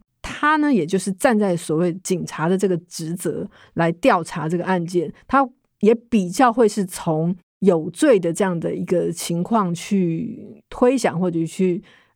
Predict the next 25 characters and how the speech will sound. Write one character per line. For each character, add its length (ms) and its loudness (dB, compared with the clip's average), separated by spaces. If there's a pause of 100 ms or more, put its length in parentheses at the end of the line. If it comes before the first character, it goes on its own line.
(140)
调 220 2
查 360 -12 (360)
莫 160 2
子 200 -12
仪 220 -8 (140)
到 180 2
底 320 -10 (300)
做 160 4
了 100 0
什 160 -6
么 140 -8
事 180 -8
情， 400 -10
他 140 -2
是 200 -2
不 80 0
是 180 -2
有 120 0
一 40 -2
些 140 -2
不 220 0
为 200 4
人 300 0
知 280 0
的 320 0